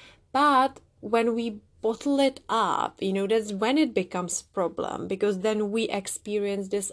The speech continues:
outburst of loads of different emotions and things from the past come to the forefront of our minds, and we bring them up, and then, yeah,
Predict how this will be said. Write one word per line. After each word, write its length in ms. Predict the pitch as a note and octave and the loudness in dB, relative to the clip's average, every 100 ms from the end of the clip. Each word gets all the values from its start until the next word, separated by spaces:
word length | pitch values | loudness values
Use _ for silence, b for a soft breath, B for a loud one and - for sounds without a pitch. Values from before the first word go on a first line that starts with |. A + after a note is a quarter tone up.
| - | -4
outburst 920 | A3 B3+ B3 - F3 - F3+ - - - | -2 -2 -4 -6 -4 -4 -6 -8 -8 -6
of 220 | F3 E3+ B B B _ | -6 -6 B B B _
loads 520 | A3+ A3+ A#3+ A#3 - | 2 4 4 4 0
of 120 | G#3+ | 0
different 380 | G3 G3 G#3+ G3 | 0 -4 -4 -2
emotions 920 | G3 G3+ G3 F#3+ G#3 - G#3 F#3+ F#3 | -2 0 0 -2 -6 -6 -4 -4 -6
and 160 | F3+ F#3 | -8 -10
things 400 | - A#3+ A#3 - | -2 -2 -2 -4
from 260 | - G3+ G3 | -4 -2 -2
the 100 | F#3 | -4
past 680 | - F#3+ F#3+ F#3+ F#3 - B B B B _ | -2 0 2 0 -2 -6 B B B B _
come 260 | G#3+ G#3 G3+ | 2 4 2
to 140 | G#3 | -2
the 100 | F#3+ | -4
forefront 1000 | F#3+ - G3+ G3 G3 G3 F#3 F#3 F#3+ F#3 - | -4 0 2 2 0 0 0 0 -4 -8 -8
of 220 | F#3 F3+ - | -6 -6 -6
our 260 | F3 E3+ E3+ | -4 -4 -4
minds, 640 | F#3 A3+ A#3+ A3+ A3+ G#3+ | -2 -2 0 0 0 -2
and 260 | - F#3+ F#3 | -6 -6 -4
we 140 | F#3 | -8
bring 400 | F#3 F#3+ F#3+ F#3 | -6 -4 -2 -4
them 240 | F3 E3+ - A3 | -4 -6 -6 -6
up, 400 | A3 G#3 G#3 B B B - | -2 -2 -4 B B B -2
and 160 | G#3+ | 0
then, 180 | G#3+ G#3 | 2 2
yeah, 300 | G#3 G3 F#3 | 0 0 -2